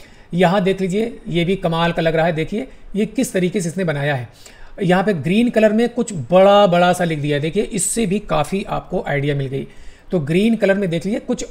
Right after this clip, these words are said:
अजीब तरीके का अलग थलग font लिया है इसने।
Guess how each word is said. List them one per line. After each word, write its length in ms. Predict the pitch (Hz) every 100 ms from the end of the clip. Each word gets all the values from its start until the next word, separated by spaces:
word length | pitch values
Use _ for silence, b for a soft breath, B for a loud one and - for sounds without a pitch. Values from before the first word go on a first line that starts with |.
| -
अजीब 300 | 170 220 220
तरीके 280 | 190 175 180
का 100 | 143
अलग 380 | - 185 226 180 -
थलग 180 | 196 196
font 380 | - 185 208
लिया 240 | 170 156 143
है 100 | 147
इसने। 300 | 139 185